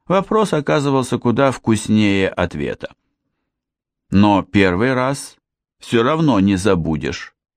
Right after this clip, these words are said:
Моим первым бэтменовским обложечником стал Кармайл Инфантино,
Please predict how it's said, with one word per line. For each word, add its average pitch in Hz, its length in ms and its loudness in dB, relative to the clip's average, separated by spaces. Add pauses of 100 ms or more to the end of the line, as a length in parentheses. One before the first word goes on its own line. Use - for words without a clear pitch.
(680)
Моим 131 380 4
первым 117 560 0
бэтменовским 90 920 0
обложечником 131 1000 0
стал 110 460 0
Кармайл 98 840 2 (300)
Инфантино, 92 960 0